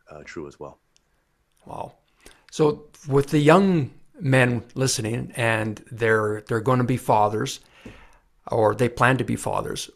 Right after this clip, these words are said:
Speaker 2: what would you suggest to them in regards to preparing for that eventual day,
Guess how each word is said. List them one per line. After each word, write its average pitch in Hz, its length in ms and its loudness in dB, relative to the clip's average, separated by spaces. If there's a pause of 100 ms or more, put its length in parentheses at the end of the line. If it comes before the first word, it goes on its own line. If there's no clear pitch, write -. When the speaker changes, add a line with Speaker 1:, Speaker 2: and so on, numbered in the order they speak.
Speaker 2:
what 160 360 0
would 190 200 0
you 170 340 2
suggest 139 600 0
to 156 100 0
them 113 400 -6 (280)
in 117 160 -4
regards 117 420 -2
to 123 260 -2 (120)
preparing 135 880 0 (280)
for 117 840 2
that 120 360 2
eventual 120 600 -4
day, 110 440 0